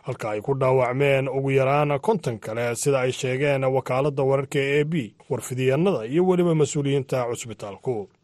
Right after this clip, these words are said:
Dad lagu qiyaasay hal milyan iyo afar boqol oo kun oo qof oo Falastiiniyiin ah, oo ah in ka badan kala badha dadka ku nool Gaza, ayaa buuxdhaafiyey Rafax,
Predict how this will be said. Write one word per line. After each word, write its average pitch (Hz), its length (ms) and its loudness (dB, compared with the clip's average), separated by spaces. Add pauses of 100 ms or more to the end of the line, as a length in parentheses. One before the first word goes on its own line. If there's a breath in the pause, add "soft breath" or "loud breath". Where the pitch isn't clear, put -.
Dad 131 140 0
lagu 127 240 0
qiyaasay 135 420 2
hal 143 140 2
milyan 139 280 2
iyo 143 160 2
afar 139 220 0
boqol 131 260 0
oo 143 120 4
kun 147 160 0
oo 135 80 2
qof 143 200 0
oo 143 80 0
Falastiiniyiin 143 640 0
ah, 104 100 -8 (220)
oo 113 180 -2
ah 110 100 -2
in 127 100 -2
ka 143 140 -2
badan 135 460 0
kala 135 240 0
badha 139 320 2
dadka 139 300 -4
ku - 140 2
nool 190 240 2
Gaza, 113 280 -6
ayaa 127 260 0
buuxdhaafiyey 127 640 -2
Rafax, 147 320 -2